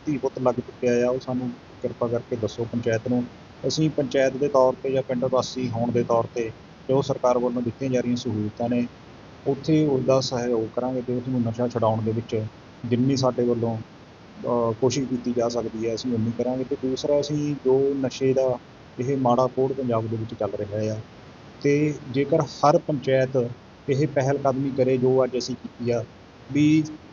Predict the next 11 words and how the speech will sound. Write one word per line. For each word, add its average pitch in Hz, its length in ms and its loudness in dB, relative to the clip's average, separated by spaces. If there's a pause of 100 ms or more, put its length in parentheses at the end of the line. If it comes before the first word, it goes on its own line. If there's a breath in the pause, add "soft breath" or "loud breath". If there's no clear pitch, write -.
ਜੇਕਰ 135 320 0
ਕੋਈ 143 240 -4
ਪਿੰਡ 127 160 0
ਦੇ 131 120 0
ਵਿੱਚ 127 200 -2
ਨਸ਼ਾ 127 380 0
ਵੇਚਦਾ 113 360 2
ਹੈ 123 180 2 (360)
ਜਾਂ 135 140 4
ਨਸ਼ਾ 139 360 4
ਕੋਈ 143 400 -2